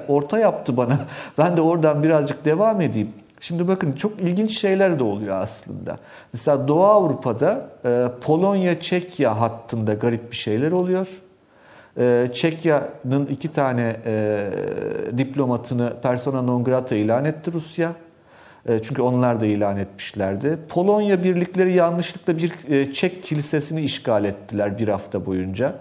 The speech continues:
E, yanlışlıkla bir hafta boyunca nasıl oluyorsa artık ama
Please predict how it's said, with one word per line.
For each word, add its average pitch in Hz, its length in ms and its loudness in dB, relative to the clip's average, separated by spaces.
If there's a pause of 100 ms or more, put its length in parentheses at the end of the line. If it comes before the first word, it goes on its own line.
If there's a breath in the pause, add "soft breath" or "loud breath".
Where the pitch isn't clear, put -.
(840 soft breath)
E, 113 40 2
yanlışlıkla 147 840 2
bir 151 100 4
hafta 113 380 2
boyunca 101 460 0
nasıl 135 260 -4
oluyorsa 107 500 0
artık 101 440 -2
ama 147 360 0